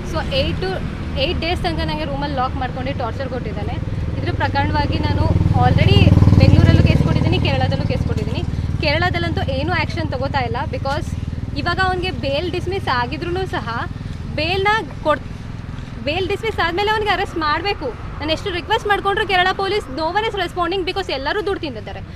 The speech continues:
ನಾನೇನ್ ಹೇಳಿ, ಹೇಳೋದಂದ್ರೆ ಇವಾಗ, because of being a girl, ಇಲ್ಲಿ ಹುಡುಗಿ ಅಂತ ಹೇಳಿದ ಕಾರಣಕ್ಕೆ ನಂಗೆ ಜಸ್ಟಿಸ್ ಅಂತೂ ಸಿಗ್ತಾ ಇಲ್ಲ.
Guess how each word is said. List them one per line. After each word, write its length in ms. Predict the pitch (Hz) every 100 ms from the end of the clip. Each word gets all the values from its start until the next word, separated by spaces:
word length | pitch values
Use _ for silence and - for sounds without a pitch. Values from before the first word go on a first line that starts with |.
| - -
ನಾನೇನ್ 340 | 320 427 480 453
ಹೇಳಿ, 160 | 403
ಹೇಳೋದಂದ್ರೆ 640 | 359 330 311 254 269 254
ಇವಾಗ, 280 | 240 226 214 240 - - - -
because 380 | 339 370 427 466
of 240 | 427 381 302
being 320 | 339 392 466
a 40 |
girl, 420 | 311 294 349 226 - - 302
ಇಲ್ಲಿ 140 | 339
ಹುಡುಗಿ 300 | 320 277 320
ಅಂತ 160 | 440 415
ಹೇಳಿದ 460 | 392 349 320 330 339
ಕಾರಣಕ್ಕೆ 400 | 294 262 254 320
ನಂಗೆ 180 | 381
ಜಸ್ಟಿಸ್ 420 | 427 277 - 403 453
ಅಂತೂ 180 | 453
ಸಿಗ್ತಾ 260 | 508 - 302
ಇಲ್ಲ. 140 | 240